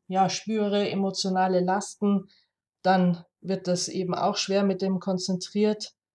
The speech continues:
sein. Daher lerne Techniken für den Umgang mit Emotionen. Dazu gibt's dann einen eigenen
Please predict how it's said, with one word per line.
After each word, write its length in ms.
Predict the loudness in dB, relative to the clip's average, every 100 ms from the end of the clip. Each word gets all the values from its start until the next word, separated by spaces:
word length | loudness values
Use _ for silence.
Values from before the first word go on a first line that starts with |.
| _ -14
sein. 640 | -2 2 4 4 2 -2 -14 _
Daher 360 | 6 6 6 4
lerne 540 | 4 4 4 2 2
Techniken 680 | -2 -6 -4 -2 0 2 0
für 160 | -2
den 140 | -4 -4
Umgang 600 | -2 -2 2 2 2 -2 _ _ _
mit 560 | -2 2 2 0 -8 -12 _
Emotionen. 960 | -2 0 0 -2 -2 0 2 2 0 -4 _ -4
Dazu 340 | -2 -2 -4
gibt's 400 | -6 -10 -12 -6
dann 280 | -2 0 -2
einen 420 | -4 -6 -6 -6
eigenen 580 | -6 -8 -4 -4 -2